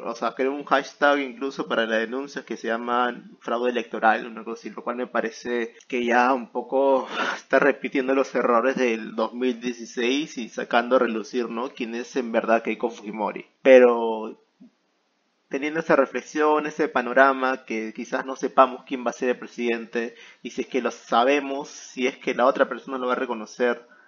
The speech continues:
Fabio, ¿cuáles son tus conclusiones, tus reflexiones, y aparte también cómo opinas este tema del,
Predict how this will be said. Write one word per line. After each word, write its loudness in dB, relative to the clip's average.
Fabio, 2
¿cuáles -2
son -8
tus -10
conclusiones, -4
tus -8
reflexiones, -4
y -8
aparte -4
también -6
cómo -6
opinas -10
este -8
tema -4
del, -6